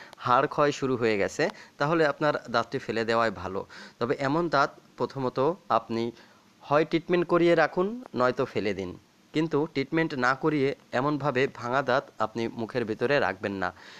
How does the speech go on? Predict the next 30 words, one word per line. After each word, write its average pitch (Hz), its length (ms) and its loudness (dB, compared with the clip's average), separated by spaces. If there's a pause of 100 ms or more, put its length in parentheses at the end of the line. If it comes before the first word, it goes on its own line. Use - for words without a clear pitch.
(140)
এখানে 175 300 2
একটা 165 220 2
এক্স-রের 160 400 -2
মাধ্যমে 143 420 0
আমি 123 200 0
আপনাদের 135 300 -4
বোঝানোর 120 360 -2
চেষ্টা 147 280 -4
করব 143 340 0
যে 110 160 -2
এ 135 100 -2
ধরনের 151 380 -2
দাঁতে 123 400 2
কতটা 147 300 -2
ক্ষতি 107 280 -8
হয়। 87 200 -10 (1700)
এখানে 180 260 0
যে 180 100 -4
ছবিটি 147 300 0
আপনারা 165 260 0
দেখতে 120 240 -2
পাচ্ছেন, 139 380 -4
যতটুকু 127 440 -2
অংশ 135 220 -2
এখানে 131 280 -4
কালো, 117 380 0 (320)
এতটুকু 147 400 -2
অংশ 139 280 -2 (300)
দাঁতের 123 440 0
নাই, 107 360 0